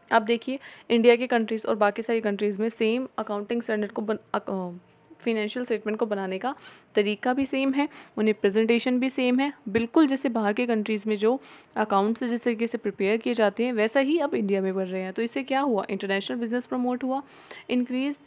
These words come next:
फ्लो फॉरेन कैपिटल, फॉरेन कैपिटल अब बाहर के कंट्रीज़ को इंडिया के लिए अलग से जो स्ट्रक्चर है, फाइनेंशियल स्ट्रक्चर, उसको समझने की नीड नहीं होगी। So बाहर की कंट्रीज़ भी जो थी अट्रैक्ट होने लगी इंडिया की तरफ, तो इससे फॉरेन कैपिटल आई। This will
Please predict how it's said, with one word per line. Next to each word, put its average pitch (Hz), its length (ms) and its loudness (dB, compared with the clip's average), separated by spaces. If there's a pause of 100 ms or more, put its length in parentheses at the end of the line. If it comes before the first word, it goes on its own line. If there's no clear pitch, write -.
(120)
फ्लो 226 260 4
फॉरेन 220 340 0
कैपिटल, 254 400 -2
फॉरेन 226 340 0
कैपिटल 254 360 -2
अब 254 200 -4
बाहर 202 200 -6
के 254 140 -4
कंट्रीज़ 233 420 0
को 254 120 0
इंडिया 226 240 2
के 240 120 -6
लिए 262 120 0
अलग 220 180 -2
से 277 220 -2 (360)
जो 233 120 0
स्ट्रक्चर 240 540 0
है, 180 140 2
फाइनेंशियल 202 640 -4
स्ट्रक्चर, 226 300 -2
उसको 240 180 0
समझने 208 420 0
की 247 100 -2
नीड 254 200 2
नहीं 277 260 4
होगी। 202 260 0 (200)
So 285 100 0
बाहर 214 240 -2
की 240 100 -6
कंट्रीज़ 196 480 -4
भी 220 80 -2
जो 226 140 0
थी 269 240 -2 (400)
अट्रैक्ट 240 460 2
होने 262 200 4
लगी 240 220 0
इंडिया 233 260 -2
की 240 140 -8
तरफ, 285 380 -4 (300)
तो 226 60 2
इससे 233 200 -2
फॉरेन 202 320 0
कैपिटल 254 380 -4
आई। 277 160 -2 (380)
This 262 200 -6
will 311 160 -2